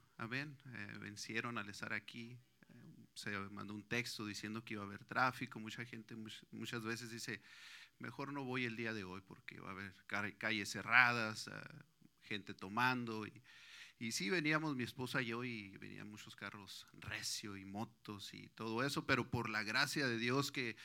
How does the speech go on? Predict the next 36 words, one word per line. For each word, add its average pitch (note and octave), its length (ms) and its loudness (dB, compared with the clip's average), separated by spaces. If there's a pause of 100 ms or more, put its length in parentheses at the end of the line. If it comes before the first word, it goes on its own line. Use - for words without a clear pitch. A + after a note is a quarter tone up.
(340)
que C#3 140 12
nos C3 220 10
trajo D#3 320 12
hasta C#3+ 240 10
este D3+ 240 8
lugar E3+ 480 12
y, E3+ 80 10
y B2+ 340 6
llegamos C#3 460 10
con C3+ 180 2
bien G#3 380 12
y, D#3+ 280 12 (520)
y D3 60 8
el D#3 100 8
Señor E3 280 8
nos G#3+ 160 8
cuida A3+ 380 10
de G3 120 12
accidentes. D#3+ 920 4 (460)
El B2 140 0
otro D3+ 220 2
día, D#3 480 8 (600)
eh, G1+ 360 -6
le A#2 140 0
decía A#2 260 2
a C#3 40 2
mi C#3+ 80 2
esposa C#3 340 0
que B2+ 100 -2
me A#2 120 -2
fui B2+ 140 2
a C3 40 4
mi C3+ 120 0
trabajo, C#3+ 680 6
yo A#2 160 -4
llegué B2+ 640 0